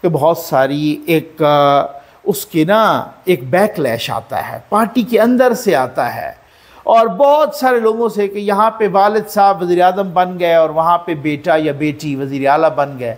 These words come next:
और पिछली दफ़ा भी ऐसा हुआ तो बहुत सारा बैकलैश आया था, ये मुझे पर्सनली पता है, और फिर हमजा साहब को जाना भी पड़ा, ठीक है ना। इसी वजह से बहुत सारे खुफिया हाथ भी ये नहीं चाहते, इसी वजह से खुफिया हाथ भी, अगर वज़ीर आज़म साहब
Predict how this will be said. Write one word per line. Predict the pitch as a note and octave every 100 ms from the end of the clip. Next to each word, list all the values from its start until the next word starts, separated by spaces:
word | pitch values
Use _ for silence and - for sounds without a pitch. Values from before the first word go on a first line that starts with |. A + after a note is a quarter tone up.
| - - - D#3
और | D3+ - -
पिछली | - G#3+ A#3+
दफ़ा | A3+ A#3
भी | A3 G#3
ऐसा | D#3+ D#3 F3
हुआ | C3+ D3+ F#3 B2+ B2 - - - -
तो |
बहुत | F3 F3+ A#3+ -
सारा | - F#3 D3+
बैकलैश | D3 D3 C#3+ B2+ B2 -
आया | A#2+ G#2+
था, | A2 C3
ये | G3+
मुझे | G#3+ G#3+
पर्सनली | G#3+ A3+ A#3 G#3+ G3
पता | - F#3 E3+
है, | C3+ C3 - - - -
और | -
फिर | F3+
हमजा | D#3 F3 E3
साहब | - G#2+ -
को | C#3+
जाना | F3 A3
भी | A3+ G3+
पड़ा, | F#3+ D#3+ D3 - - -
ठीक | A3+ -
है | A2
ना। | A2 - _ -
इसी | A3 C4 - C#4+
वजह | A#3 A3 B3
से | B3 F#3+ E3+ F3 - _ -
बहुत | B3 C4 C4 C4
सारे | - G3+ G3+ G3 F#3+
खुफिया | G3 A3 B3+ B3
हाथ | E3+ E3 F#3 F#3
भी | F#3
ये | F3
नहीं | D#3 F#3+
चाहते, | - D3+ C#3 - G2+ - _ - _ -
इसी | G#3+ B3
वजह | G3+ F#3
से | F3 E3+
खुफिया | - F#3+ G#3 F3+
हाथ | D#3+
भी, | D#3+
अगर | G3 A3+ A#3+ C#4
वज़ीर | A#3+ A3+ A#3
आज़म | A#3 B3+ C4
साहब | - A#3 A#3 -